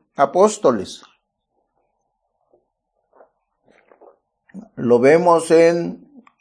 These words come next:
eh, eh, libros del Nuevo Testamento como en Hechos. Así que los profetas fueron usados para traer la revelación del Antiguo Testamento.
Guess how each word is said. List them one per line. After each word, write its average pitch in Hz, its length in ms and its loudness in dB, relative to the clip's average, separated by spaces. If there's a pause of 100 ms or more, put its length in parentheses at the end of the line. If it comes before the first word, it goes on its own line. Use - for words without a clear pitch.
eh, - 200 -20 (800)
eh, 139 580 4
libros 165 640 0
del 139 160 2
Nuevo 151 220 0
Testamento 160 540 -2
como 123 220 0
en 131 120 0
Hechos. - 580 -8 (2250)
Así 113 400 -6
que - 460 -2 (200)
los 147 300 0
profetas 175 1160 0
fueron 151 500 2
usados 165 920 2 (800)
para 147 680 2 (460)
traer 135 520 4
la 165 120 4
revelación 147 760 2
del 151 180 0
Antiguo 131 520 0
Testamento. 156 1000 -2